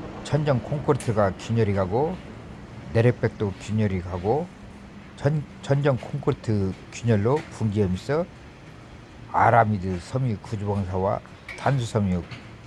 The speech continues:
구조방사입니다. 노후 건물 진열 붕괴 구조보강사에 쓰이는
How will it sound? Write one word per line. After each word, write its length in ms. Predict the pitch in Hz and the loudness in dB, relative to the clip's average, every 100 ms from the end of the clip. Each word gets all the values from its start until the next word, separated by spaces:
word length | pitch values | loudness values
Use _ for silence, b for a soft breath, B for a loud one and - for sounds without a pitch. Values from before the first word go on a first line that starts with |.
| - - - - - | -20 -20 -20 -18 -10
구조방사입니다. 640 | 107 107 92 87 85 65 - - - - - - - - - - - - - - - - - - - - - - - - - - - - - - - 120 | -2 0 0 -4 -8 -8 -14 -16 -18 -20 -20 -20 -20 -20 -20 -20 -20 -20 -18 -18 -20 -20 -20 -20 -20 -20 -20 -20 -20 -20 -18 -18 -20 -20 -20 -20 -18 2
노후 300 | 107 131 123 | 6 8 6
건물 580 | - 113 113 131 180 285 - - - - - - - - - - - - | 2 0 2 2 0 -4 -16 -20 -20 -20 -20 -20 -20 -20 -20 -20 -14 -12
진열 380 | - 131 135 117 92 | 0 6 8 6 2
붕괴 500 | - 123 110 123 131 - - - - - - - - - | 0 2 4 4 2 -2 -14 -20 -20 -20 -20 -20 -20 -6
구조보강사에 840 | - 123 123 113 117 110 110 104 | 0 4 6 6 4 2 2 2
쓰이는 540 | 95 - 139 110 123 | 0 -2 0 0 0